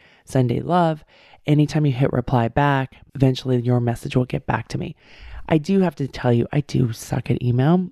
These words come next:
I read stuff. I'm not so good at replying, but I do love your messages. And I have a shout out today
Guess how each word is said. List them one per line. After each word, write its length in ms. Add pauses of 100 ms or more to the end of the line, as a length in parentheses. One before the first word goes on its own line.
(100)
I 80
read 400
stuff. 420 (380)
I'm 80
not 180
so 140
good 180
at 120
replying, 680 (100)
but 160
I 80
do 260
love 220
your 80
messages. 520
And 140
I 60
have 320
a 40
shout 460
out 320
today 680